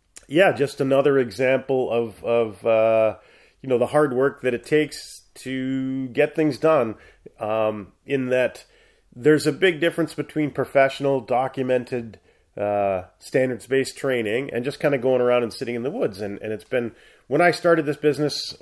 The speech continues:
uh, twenty years ago, when I was in thinking about it back in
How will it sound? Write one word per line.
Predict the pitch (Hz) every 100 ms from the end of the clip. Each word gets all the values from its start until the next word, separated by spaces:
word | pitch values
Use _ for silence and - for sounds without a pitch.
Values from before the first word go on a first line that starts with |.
| -
uh, | 117 113 110 - -
twenty | 147 135
years | 131 135
ago, | 117 98
when | 113
I | 107
was | 107 113
in | 95
thinking | - 123 120
about | 107 107 104
it | 101 - _ _ _
back | 120 120 123
in | 113 104